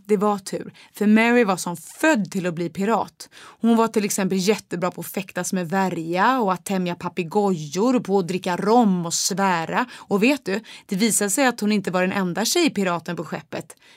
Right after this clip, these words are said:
För kaptenen, som kallades för Calico Jack, hade en tjej som hette Anne Bonny som han hade smugglat ombord på skeppet, utklädd till kille.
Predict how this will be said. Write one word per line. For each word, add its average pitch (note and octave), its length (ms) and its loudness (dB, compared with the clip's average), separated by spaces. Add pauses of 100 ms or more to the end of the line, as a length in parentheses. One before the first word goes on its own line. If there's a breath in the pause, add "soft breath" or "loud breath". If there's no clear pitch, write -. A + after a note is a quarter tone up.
För - 140 0
kaptenen, G#3 760 -2 (320 soft breath)
som F#3 220 -4
kallades E3+ 400 -4
för F3 120 -6
Calico F3+ 440 -4
Jack, C4 400 -4 (320 soft breath)
hade A3 280 2
en G#3 80 0
tjej F3+ 240 -2
som F3+ 160 -4
hette F3 280 -6
Anne F#3 260 0
Bonny G3 600 2
som G3 180 -2
han G3 160 0
hade F#3 160 -2
smugglat F#3+ 460 0
ombord G3 320 2
på A#3 60 -2
skeppet, - 520 -8
utklädd F3+ 460 -2
till F#3 120 -8
kille. A#3 400 -2